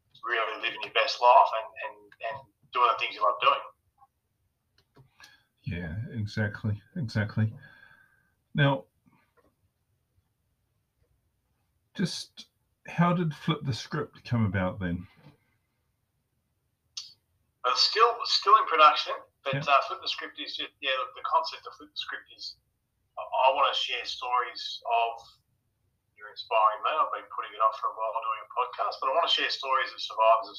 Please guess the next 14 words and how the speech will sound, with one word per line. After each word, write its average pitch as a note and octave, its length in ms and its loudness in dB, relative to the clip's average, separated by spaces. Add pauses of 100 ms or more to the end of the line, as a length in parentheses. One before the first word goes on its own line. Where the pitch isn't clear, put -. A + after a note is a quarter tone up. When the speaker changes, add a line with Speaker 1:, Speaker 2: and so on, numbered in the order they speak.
(120)
Speaker 1:
child A2+ 320 -2
sexual A#2+ 240 -10
abuse - 560 -16
Speaker 2:
Yep. A2+ 160 -10 (320)
Speaker 1:
so - 160 4
that A2+ 480 2 (880)
we A#2+ 240 -2
can, A2+ 280 0 (120)
um, A2 580 2 (2750)
again, C#3 320 4
just - 240 -12
normalise A2 480 0
the - 80 -16
conversation. - 640 -6